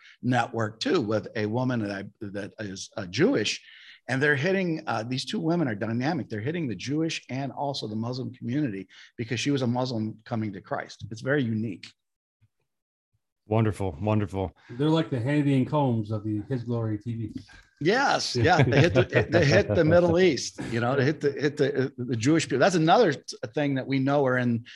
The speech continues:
Speaker 1: biblical times. Ezekiel thirty-seven, the dry bones is happening.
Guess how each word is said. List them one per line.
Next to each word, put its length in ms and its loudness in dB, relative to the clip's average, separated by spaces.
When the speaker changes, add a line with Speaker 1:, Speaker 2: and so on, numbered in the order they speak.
Speaker 1:
biblical 360 4
times. 320 0
Ezekiel 360 -2
thirty-seven, 600 0
the 60 -2
dry 200 2
bones 320 2
is 100 -12
happening. 400 -6